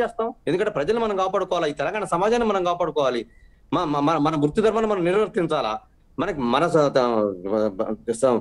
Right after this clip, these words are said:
పోరాట సాధించుకున్న బంగారు తెలంగాణలో, ఈ తెలంగాణలో వీ-, వీళ్ళు చూపించేది బంగారు తెలంగాణ కాదండి. వా-, వాళ్ళు ప్రజాపాంతరాలు వేసుకున్న తె-, తెలంగాణ వాళ్ళకి వేరే,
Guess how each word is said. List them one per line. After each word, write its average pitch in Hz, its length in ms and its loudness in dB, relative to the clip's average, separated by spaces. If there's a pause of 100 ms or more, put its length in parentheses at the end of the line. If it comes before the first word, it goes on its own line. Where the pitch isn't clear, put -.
పోరాట 185 300 4
సాధించుకున్న 208 440 2
బంగారు 196 320 0
తెలంగాణలో, 202 460 0 (160)
ఈ - 20 0 (140)
తెలంగాణలో 180 480 -2 (360)
వీ-, 175 200 4
వీళ్ళు 180 160 2
చూపించేది 190 380 0
బంగారు 202 280 -2
తెలంగాణ 202 260 -2 (100)
కాదండి. 165 360 0 (400)
వా-, 143 200 0
వాళ్ళు 143 200 0
ప్రజాపాంతరాలు 185 640 0
వేసుకున్న 185 240 0 (100)
తె-, 170 200 0
తెలంగాణ 175 260 -2
వాళ్ళకి 156 240 -2
వేరే, 180 160 2